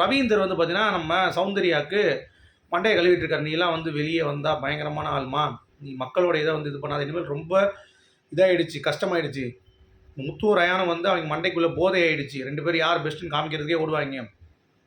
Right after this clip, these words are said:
நீ அந்த தப்பு பண்ணிடாத" அப்படின்னோடனே, "இல்ல, அது எனக்கு, அது வேணா ஒரு கிக்கு தான்" அப்படின்ற மாதிரி சொன்ன உடனே, "இல்ல, நான் ஓட தான் போறேன், நான் முடிவு பண்ணிட்டேன்" அப்படின்ற மாதிரி சௌந்தர்யா வந்து ஒரு பக்கம்.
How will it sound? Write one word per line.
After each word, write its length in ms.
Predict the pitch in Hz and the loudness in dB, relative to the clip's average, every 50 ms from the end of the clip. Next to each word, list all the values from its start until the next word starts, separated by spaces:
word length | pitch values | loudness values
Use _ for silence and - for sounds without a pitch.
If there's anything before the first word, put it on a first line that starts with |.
| _ _ _ _ _ | _ _ _ _ _
நீ 100 | - 156 | -8 -8
அந்த 120 | 165 156 151 | -6 -6 -4
தப்பு 300 | 151 143 175 160 151 151 | -4 -4 -4 -2 -2 -2
பண்ணிடாத" 300 | 160 165 160 147 135 127 120 | -2 0 2 2 2 0 0
அப்படின்னோடனே, 260 | 123 143 143 147 170 | -2 -2 -4 -4 -4
"இல்ல, 200 | 185 180 196 196 | -4 -2 0 0
அது 160 | 180 165 160 | 0 0 0
எனக்கு, 300 | 156 151 147 147 147 - - | -2 -2 -4 -6 -8 -12 -10
அது 160 | - 139 151 | -6 -4 -2
வேணா 160 | 160 190 202 | 0 0 0
ஒரு 120 | 175 - - | 0 0 -2
கிக்கு 280 | - 185 160 - 214 | -6 -12 -12 -8 -2
தான்" 160 | 180 185 165 | 0 0 0
அப்படின்ற 120 | 143 156 151 | 0 -2 -4
மாதிரி 160 | 151 170 170 | -4 -6 -6
சொன்ன 220 | 160 156 151 156 | -8 -8 -6 -6
உடனே, 240 | 151 143 147 196 269 285 - - - - - _ - | -4 -4 -4 -4 -6 -6 -10 -18 -20 -20 -20 _ -8
"இல்ல, 140 | 196 202 196 | -4 -2 0
நான் 180 | 180 165 151 | 0 2 2
ஓட 180 | 156 180 190 185 | 4 4 4 4
தான் 180 | 185 175 160 | 2 2 0
போறேன், 160 | 147 151 139 139 | 0 -2 -2 -2
நான் 80 | 135 | -2
முடிவு 300 | 135 170 190 190 143 156 | -2 -2 -2 -2 -2 -4
பண்ணிட்டேன்" 40 | 151 | -4
அப்படின்ற 260 | 143 143 139 143 139 | -4 -4 -4 -4 -2
மாதிரி 220 | 160 185 175 - 170 | -4 -4 -2 -2 -2
சௌந்தர்யா 320 | 175 175 180 170 156 147 | -2 0 0 -2 0 -2
வந்து 160 | 147 147 165 | -2 -2 -4
ஒரு 120 | 160 147 135 | -4 -4 -4
பக்கம். 300 | 143 139 139 139 120 | -4 -4 -6 -8 -10